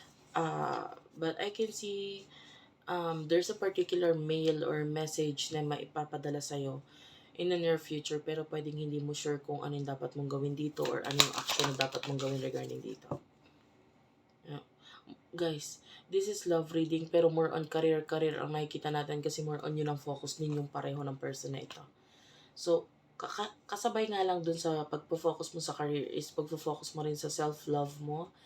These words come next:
and you are becoming more happier. The more you focus on yourself, the more na maging, nagiging masaya ka. So, technically, kung tatanungin mo sarili mo, ang goal mo talaga is, ah, to be, um, ano yun, alam mo yun, yung parang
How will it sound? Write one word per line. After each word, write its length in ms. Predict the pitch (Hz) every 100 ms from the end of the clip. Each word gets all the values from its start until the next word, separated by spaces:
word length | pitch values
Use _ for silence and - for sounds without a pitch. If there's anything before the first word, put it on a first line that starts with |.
| - - - - -
and 180 | 165 160
you 220 | 151 156
are 160 | 156 156
becoming 480 | 156 151 147 156
more 220 | 160 180 185
happier. 480 | 185 - 151 147
The 100 | 139
more 220 | 147 165 175
you 100 | 175
focus 320 | 160 160 -
on 100 | 160
yourself, 400 | 160 156 147 147 -
the 100 | 147
more 140 | 151 147
na 80 |
maging, 400 | 143 139 143 139
nagiging 400 | 156 143 143 143
masaya 400 | 139 135 139 135
ka. 160 | - - - - - - - - -
So, 160 | - 381
technically, 480 | 254 262 247 190 175
kung 160 | 165
tatanungin 460 | 170 185 180 180 170
mo 100 | 170
sarili 320 | 165 156 151
mo, 160 | 147 143
ang 160 | 165
goal 240 | 165 165 160
mo 160 | 160
talaga 480 | 156 147 139 139 139 -
is, 480 | 220 233 226 - - - - - - - -
ah, 400 | 170 165 156 160 - - _ -
to 160 | 208 180
be, 400 | 175 175 170 170 _ _ - _ _ _ _ -
um, 400 | 165 156 147 - - - _ _ _ _ _ _ _ _ _ _ _ _
ano 160 | 165 175
yun, 200 | 160 -
alam 160 | 160 160
mo 100 | 156
yun, 220 | 151 160
yung 140 | 156
parang 340 | 151 147 143